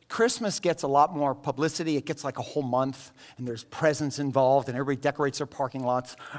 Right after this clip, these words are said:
I, I know in the North, Christmas looks different, but here it looks like decorated malls and parking lots. But, you know, Christmas gets a lot of the press, but this is, this is the foundation of our faith in Jesus. And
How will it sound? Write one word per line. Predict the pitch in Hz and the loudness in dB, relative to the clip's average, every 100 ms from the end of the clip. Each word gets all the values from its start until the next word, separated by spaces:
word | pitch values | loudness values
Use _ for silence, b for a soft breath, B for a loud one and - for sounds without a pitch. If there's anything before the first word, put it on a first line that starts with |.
| - | -8
I, | 170 - | -8 -4
I | 135 | -2
know | 131 127 | 2 2
in | 123 | 0
the | 120 | -4
North, | 120 123 120 - - - | 0 2 0 -4 -20 -10
Christmas | 135 - 131 123 | -8 -6 -8 -8
looks | 123 - | -12 -8
different, | 131 135 127 B B | -6 -6 -8 B B
but | 120 | -2
here | 135 | 0
it | 123 | -2
looks | 135 - | -4 -4
like | 123 | -4
decorated | - 120 127 123 117 | -2 -2 0 0 0
malls | 120 117 | -2 -2
and | 120 | -6
parking | 127 120 131 | -4 -4 -4
lots. | 123 123 - B B | -4 -6 -12 B B
But, | 160 - B | 4 4 B
you | 170 | -2
know, | |
Christmas | - 240 240 247 - | 0 0 2 0 2
gets | 190 - | 2 4
a | |
lot | 160 151 | 4 4
of | |
the | 139 | 2
press, | - 214 139 | 2 2 2
but | 147 - | -2 2
this | 285 - | 2 4
is, | 151 104 - | 0 0 -2
this | 277 - | -2 -2
is | 208 | -2
the | 170 | -2
foundation | 156 127 127 160 - - 92 - b b b b _ - | 0 0 2 0 0 -4 -8 -16 b b b b _ -4
of | 135 | 0
our | 127 | 2
faith | - 135 127 | 2 0 -2
in | 110 | -6
Jesus. | 131 131 - - - - _ _ _ B B B B | -6 -6 -10 -14 -16 -16 _ _ _ B B B B
And | 185 185 | -2 -2